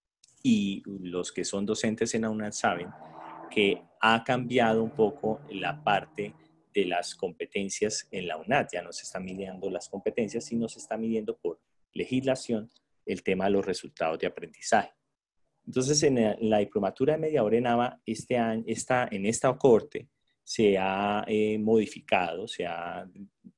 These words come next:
realizado un ajuste hacia los resultados de aprendizaje que aquí se, se van a dar.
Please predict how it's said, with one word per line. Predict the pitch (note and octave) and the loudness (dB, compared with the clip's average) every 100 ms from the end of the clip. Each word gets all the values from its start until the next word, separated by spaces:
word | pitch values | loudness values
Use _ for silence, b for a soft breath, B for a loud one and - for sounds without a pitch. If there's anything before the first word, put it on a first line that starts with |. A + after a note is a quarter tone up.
| - | -8
realizado | - A2+ F#2+ - F2 | 0 0 0 -4 -4
un | G2+ | -4
ajuste | G#2+ D3 C#3 - - - _ b b b - | -2 -2 -2 -6 -10 -12 _ b b b -4
hacia | G#2+ - G#2+ | -4 2 2
los | F#2+ F#2+ - - | 2 -2 -8 -6
resultados | G#2+ - F#2 G2 G#2 | -6 -4 0 2 2
de | |
aprendizaje | A#2 G2+ E2+ D#2+ C3+ D#3+ D#3+ | 0 -2 -6 -2 -2 -2 -10
que | - G2 | -6 -4
aquí | E2 - E3 A#3 - | -4 -8 -10 -10 -12
se, | - G#2+ | -6 -6
se | - - - | -6 -12 -10
van | F2+ D#2+ | -8 -6
a | F2+ | -6
dar. | D#2+ | -8